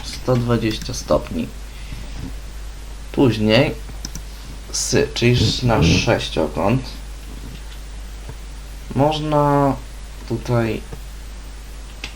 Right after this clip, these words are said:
sześć, znaczy nie można, tylko trzeba dać tutaj sześć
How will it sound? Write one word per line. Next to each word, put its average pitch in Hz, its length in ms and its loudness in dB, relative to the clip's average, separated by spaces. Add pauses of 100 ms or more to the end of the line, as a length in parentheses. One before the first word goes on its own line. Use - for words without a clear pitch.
(1120)
sześć, 104 720 -2 (340)
znaczy 123 220 -2 (160)
nie 123 160 10
można, 101 320 8
tylko 104 200 2 (180)
trzeba 123 360 6
dać 107 200 4
tutaj 101 320 2
sześć 101 480 4